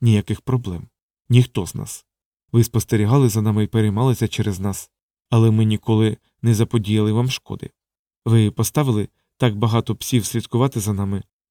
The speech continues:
що ми натикалися на них на кожному кроці.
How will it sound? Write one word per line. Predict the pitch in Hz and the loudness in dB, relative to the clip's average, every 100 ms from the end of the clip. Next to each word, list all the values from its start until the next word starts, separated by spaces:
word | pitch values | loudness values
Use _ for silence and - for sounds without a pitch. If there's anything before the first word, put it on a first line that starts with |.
| _ | _
що | - 117 | 0 2
ми | |
натикалися | 117 113 113 117 110 104 110 | 4 2 -2 0 0 0 -2
на | 113 | 0
них | 127 - | 0 -2
на | 113 | -4
кожному | 120 104 120 135 | -4 -2 -2 -2
кроці. | - 98 - - | -6 -10 -10 -14